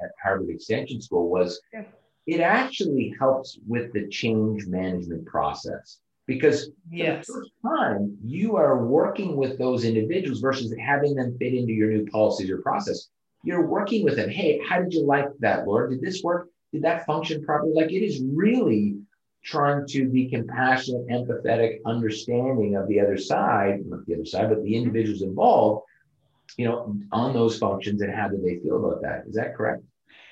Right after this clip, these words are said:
Speaker 2: Absolutely. And you hit on a great point. You know, change management has completely changed. <laughs> And so while people are still using these old models around change and these Kotter models and the seven S models and,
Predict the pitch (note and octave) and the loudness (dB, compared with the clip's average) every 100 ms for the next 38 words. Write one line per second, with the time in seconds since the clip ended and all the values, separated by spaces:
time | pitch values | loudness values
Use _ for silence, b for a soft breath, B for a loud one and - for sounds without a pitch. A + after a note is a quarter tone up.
0 | B B B3 F4+ G#4+ - E4+ C#4 D4+ C#4 | B B -2 -2 -2 0 2 2 2 2
1 | B3+ B3 F4+ A4 B4 G#4 G#3+ G#3+ G#3+ C4 | 2 0 0 0 0 0 2 0 0 -2
2 | A3+ G3+ - G#3 F#3+ - - F4 A4+ E4 | -2 -4 -4 -2 -2 -4 0 0 0 -2
3 | A3+ G#3+ C#4 D4 D#4+ E4 - A#3+ - A3+ | 0 0 -2 0 0 0 -2 -4 -4 -4
4 | B3 G3+ G3+ - - - - G#3 - E4 | -2 -2 -2 -4 -8 -12 -4 -2 0 0
5 | - C4 A3 - B B - - C#4 C#4 | 0 0 0 -6 B B -4 2 4 4
6 | F#4 G#4+ F#4 F4 D4 C4+ A#3+ B3 B3+ A3+ | 0 2 0 0 0 2 0 2 0 0
7 | G#3+ G3+ - G3+ G#3 A3+ G3+ F3 F3+ F#3+ | -4 -2 0 0 2 0 2 2 0 0
8 | E3+ E3 D#3+ E3 E3 F3 F#3+ F3+ E3 D#3 | 0 0 -2 -2 -2 -2 -2 -2 -4 -8
9 | D#3 D#3 D#3+ - A#3+ A#3+ G#3 F#3+ F3+ F3 | -8 -8 -8 0 0 0 2 2 2 0
10 | E3 D#3 D#3+ C#4+ C4 B3 A#3+ A#3 G#3+ G3 | -2 -4 -2 0 0 2 0 0 0 2
11 | F3+ F3 E3+ D#3 | 0 0 0 -4